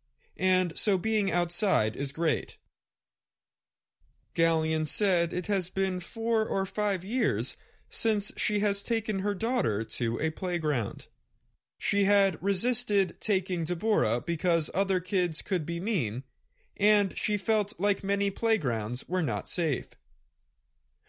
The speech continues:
But Galleon said the new playground at Transformation Academy permits children to feel like they have a little bit of freedom. They can play without having to necessarily have somebody standing right over them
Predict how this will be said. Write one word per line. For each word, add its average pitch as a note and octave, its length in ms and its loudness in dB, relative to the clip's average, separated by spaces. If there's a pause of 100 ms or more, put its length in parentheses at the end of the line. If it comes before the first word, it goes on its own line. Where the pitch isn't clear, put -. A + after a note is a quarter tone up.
(220)
But E3+ 360 2
Galleon F3 520 2
said D#3+ 500 2
the F3+ 80 0
new G3 200 -2
playground F#3 680 0
at E3+ 380 0
Transformation F3+ 760 -2
Academy C#3+ 720 0 (440)
permits B3+ 440 0
children A3 480 2
to G#3 160 -4
feel A3+ 300 0
like G#3 280 0
they F#3 120 0
have G3 360 2
a F#3+ 60 -2
little G#3 260 0
bit C#3 240 0
of E3 140 -6
freedom. D#3 500 -2 (1000)
They F#3 140 2
can F3 280 2
play G3 340 2
without F#3 460 0
having F#3 360 0
to F#3+ 140 -6
necessarily F#3+ 840 0
have G3 280 0
somebody F3 600 0
standing E3+ 520 -2
right D#3 260 0
over G#3+ 260 0
them A#2+ 320 0